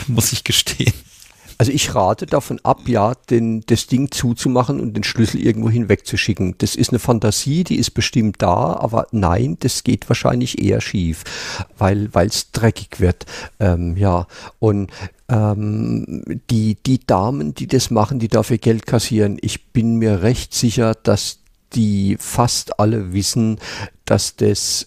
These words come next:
Speaker 2: ähm, eine reine Kopfsache ist, dass das nicht funktioniert, dass das auch nicht so gemacht wird. Also, ähm, die nehmen das Geld, das sie kriegen, die nehmen den Schlüssel, die schicken irgendwann den Schlüssel wieder zurück,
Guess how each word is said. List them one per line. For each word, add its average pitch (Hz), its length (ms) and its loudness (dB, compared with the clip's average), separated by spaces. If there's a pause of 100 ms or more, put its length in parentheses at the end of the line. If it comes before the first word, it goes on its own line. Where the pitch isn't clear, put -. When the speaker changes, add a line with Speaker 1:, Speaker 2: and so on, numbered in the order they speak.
Speaker 2:
ähm, 95 320 0
eine 98 160 0
reine 95 300 2
Kopfsache - 560 -2
ist, - 280 -2
dass - 200 0
das - 160 -2
nicht 110 220 -2
funktioniert, 107 760 0 (320)
dass - 240 0
das - 480 0
auch 95 260 0
nicht 98 220 -2
so 104 140 2
gemacht 85 420 -2
wird. - 300 0
Also, 90 560 2
ähm, 90 320 2 (320)
die 104 100 2
nehmen 104 400 0
das - 320 0
Geld, 135 460 0
das 120 120 0
sie 113 80 -6
kriegen, 120 460 0
die 101 80 0
nehmen 95 300 2
den - 180 -4
Schlüssel, 117 360 0
die 107 160 2
schicken - 280 -6
irgendwann 95 340 0
den 95 100 -4
Schlüssel 90 340 0
wieder - 180 2
zurück, 104 380 0